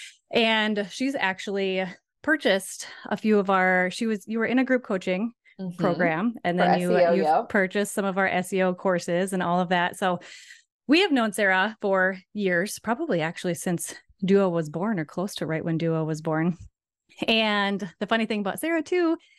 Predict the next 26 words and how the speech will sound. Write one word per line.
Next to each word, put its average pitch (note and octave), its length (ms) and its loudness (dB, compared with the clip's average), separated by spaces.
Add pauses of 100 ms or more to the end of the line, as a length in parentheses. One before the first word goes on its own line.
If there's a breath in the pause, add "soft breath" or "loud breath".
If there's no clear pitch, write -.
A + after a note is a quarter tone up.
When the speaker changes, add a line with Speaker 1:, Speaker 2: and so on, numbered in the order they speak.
(100)
Speaker 1:
is C#4 120 0
that C4+ 180 -2
she D4 200 0
is D4 100 -2
from C#4 180 2
my D4 100 6
home C#4+ 180 4
state. F#4+ 540 -2
So A3 340 2
that A3+ 160 -2
was D4+ 120 0
kind C4 200 2
of C4+ 80 2
Speaker 2:
Yeah. - 40 -4
Speaker 1:
fun. D4 180 4
I G3 60 2
was G3 160 0
like, G#3+ 200 0
"Oh F4 80 -2
my G4 140 0
gosh, G4 220 2
she's E4+ 200 -2
from E4+ 140 2
South E4 180 2
Dakota." D#4 480 2
So G#3 220 2